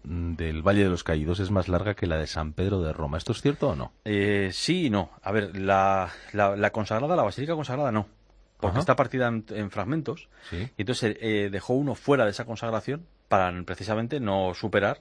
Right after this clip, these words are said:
Speaker 2: a la de la sede papal, que es San Pedro de Roma.
Speaker 1: Sí.
Speaker 2: Eh, la consagró Juan veintitrés. O sea, quiero decir que esto es algo completamente normal, pero como es más larga, efectivamente, lo que se hizo fue excluir una parte. Entonces, esa parte no está consagrada, pero si hablamos de lo que es el completo, desde luego es más largo, sí, que San Pedro.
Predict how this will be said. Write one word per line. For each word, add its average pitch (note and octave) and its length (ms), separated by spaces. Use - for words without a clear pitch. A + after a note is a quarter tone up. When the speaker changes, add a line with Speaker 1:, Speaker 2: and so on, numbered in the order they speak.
Speaker 2:
a - 20
la F2 120
de E2+ 80
la D#2+ 120
sede G2+ 240
papal, A2+ 320
que - 80
es - 60
San D#2+ 160
Pedro D#2 260
de D2+ 60
Roma. F#2+ 300
Speaker 1:
Sí. E2+ 160
Speaker 2:
Eh, G2 640
la F2+ 140
consagró F#2+ 360
Juan D#3+ 160
veintitrés. G#2 460
O G#2 40
sea, E2+ 160
quiero D#2 260
decir E2 200
que - 80
esto E2 260
es D#2+ 120
algo E2 180
completamente F2 400
normal, G2 180
pero G2 120
como G2+ 240
es C#3 60
más D3+ 140
larga, C#3 240
efectivamente, G#2 640
lo G2+ 120
que F2+ 100
se G#2+ 80
hizo G2+ 120
fue A#2+ 260
excluir G#2+ 420
una G#2 160
parte. - 260
Entonces, G2 260
esa G#2 160
parte A2+ 180
no C#3 60
está C3 120
consagrada, G#2+ 440
pero G2+ 280
si G2 280
hablamos B2 360
de C3+ 80
lo C3 120
que C#3 80
es - 120
el A#2 80
completo, C#3 480
desde G2 240
luego G#2 200
es G#2 60
más F#2+ 140
largo, F#2+ 240
sí, G2+ 160
que E2 300
San D#2+ 160
Pedro. D#2+ 220